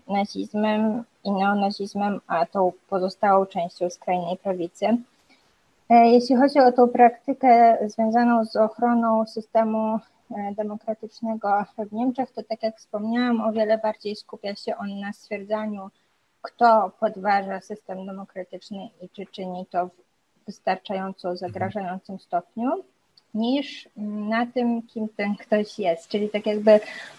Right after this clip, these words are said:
oczywiście istnieją, Verfassungsschutz publikuje różne raporty, mm, na temat właśnie środowisk, e, neonazistowskich, środowisk identytarystów, e, różnych poszczególnych grup tych ekstremistycznych.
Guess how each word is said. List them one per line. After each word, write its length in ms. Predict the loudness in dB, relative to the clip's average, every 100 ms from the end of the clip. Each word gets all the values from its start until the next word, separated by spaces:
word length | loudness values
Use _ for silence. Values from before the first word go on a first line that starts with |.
| -8
oczywiście 500 | 0 4 4 4 6
istnieją, 580 | 6 6 8 10 8 6 0 -2 6
Verfassungsschutz 720 | 6 8 4 4 2 0 -4
publikuje 540 | -4 -2 0 2 2
różne 300 | 2 2 6
raporty, 640 | 6 6 4 4 0 2
mm, 560 | 6 6 4 -4 -6 -2
na 100 | -2
temat 340 | 0 -2 0
właśnie 400 | 0 -2 -2 -4
środowisk, 720 | -2 -2 0 0 0 -4 -8 -14
e, 540 | -2 0 2 0 0 0
neonazistowskich, 1120 | 0 4 4 2 -2 4 4 4 -6 -6 -4
środowisk 680 | -6 -4 -2 -2 -4 -6 -10 -6
identytarystów, 1040 | -4 -4 -4 2 2 2 -2 -2 0 0 -2 _ _ _ _ -2
e, 240 | 2 2 4
różnych 380 | 4 6 2 4
poszczególnych 680 | 0 0 6 8 8 4 4
grup 280 | 4 4 0 -2
tych 180 | -2 0
ekstremistycznych. 960 | -6 -4 -4 -2 -4 -4 -6 0 2